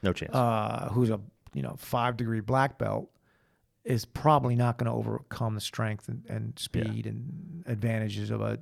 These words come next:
Speaker 2: hundred and seventy-five
Speaker 1: It'd be
Speaker 2: pound
Speaker 1: tough.
Speaker 2: man. Be tough.
Speaker 1: It'd be tough.
Speaker 2: Be tough.
Speaker 1: Yeah.
Speaker 2: Right. Uh, now, so I did
Speaker 1: In,
Speaker 2: that for
Speaker 1: in
Speaker 2: a
Speaker 1: a
Speaker 2: while.
Speaker 1: force on force.
Speaker 2: That's right. Force on
Speaker 1: Yeah.
Speaker 2: force. Straight line, force on force. You meet force with force.
Speaker 1: Mm-hmm.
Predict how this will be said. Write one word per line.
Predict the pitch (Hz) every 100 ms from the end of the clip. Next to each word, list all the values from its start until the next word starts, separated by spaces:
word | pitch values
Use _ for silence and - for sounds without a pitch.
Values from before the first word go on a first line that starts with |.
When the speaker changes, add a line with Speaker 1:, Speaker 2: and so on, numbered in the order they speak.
| -
Speaker 2:
hundred | 139 131 117
and | 107 104 -
seventy-five |
Speaker 1:
It'd | 110
be | 104 101 98
Speaker 2:
pound | 82
Speaker 1:
tough. | 104
Speaker 2:
man. | -
Be | -
tough. | 123 95
Speaker 1:
It'd |
be | 90
tough. | 90 - - - -
Speaker 2:
Be | 120
tough. | - - -
Speaker 1:
Yeah. | - - -
Speaker 2:
Right. | 127 - - - - - - _
Uh, | - 151 143 156
now, | 190 147 -
so | 156
I |
did | 165
Speaker 1:
In, | 143
Speaker 2:
that | 262
for | 143
Speaker 1:
in | 127
Speaker 2:
a |
Speaker 1:
a |
Speaker 2:
while. | 110
Speaker 1:
force | - 120 104
on | 107 98
force. | 98 92 -
Speaker 2:
That's | 127
right. | -
Force | 190 175
on | 165
Speaker 1:
Yeah. | 151
Speaker 2:
force. | - - -
Straight | - 190 214
line, | 208 180 175 160
force | - 151
on | 151
force. | 135 139 127
You | 123
meet | 139
force | - 135 -
with | 127
force. | - 120 - - -
Speaker 1:
Mm-hmm. | 87 92